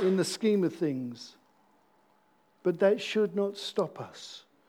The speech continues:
from getting where we can see Jesus, so that we can know who he is.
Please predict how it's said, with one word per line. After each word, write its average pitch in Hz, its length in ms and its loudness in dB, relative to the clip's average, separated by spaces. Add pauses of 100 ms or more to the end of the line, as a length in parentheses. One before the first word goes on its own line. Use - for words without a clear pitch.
(180)
from 151 200 0
getting 180 360 6
where 160 200 6
we 156 120 4
can 147 200 -2
see 170 300 -4
Jesus, 131 540 -4 (200)
so 220 240 12
that 214 120 12
we 208 200 2
can 208 320 6
know 240 420 10 (120)
who 226 280 6
he 208 360 2
is. 175 440 4